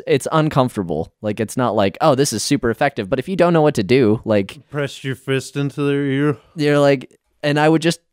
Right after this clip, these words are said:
Speaker 1: I would just negotiate with, like, kids who were trying to pick fights. You know, kids who were just being douchebags. They were just like, I'm, li-, I would tell 'em, like, "Okay, I'm gonna let you out of here,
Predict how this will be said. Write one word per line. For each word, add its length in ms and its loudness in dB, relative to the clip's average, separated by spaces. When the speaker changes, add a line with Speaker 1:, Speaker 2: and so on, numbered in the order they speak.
Speaker 1:
I 80 -2
would 100 0
just 140 0
negotiate 560 4
with, 220 0
like, 180 0
kids 220 -4
who 80 -4
were 80 0
trying 220 0
to 60 0
pick 200 -2
fights. 480 -6
You 160 -2
know, 40 -6
kids 280 -6
who 60 -4
were 100 0
just 240 -6
being 280 -2
douchebags. 500 -8
They 100 -10
were 100 -8
just 220 -14
like, 320 -10
I'm, 120 -4
li-, 160 -2
I 220 -4
would 100 -2
tell 180 0
'em, 120 -4
like, 220 -4
"Okay, 500 0
I'm 160 -4
gonna 120 0
let 220 2
you 80 0
out 160 2
of 60 -2
here, 300 0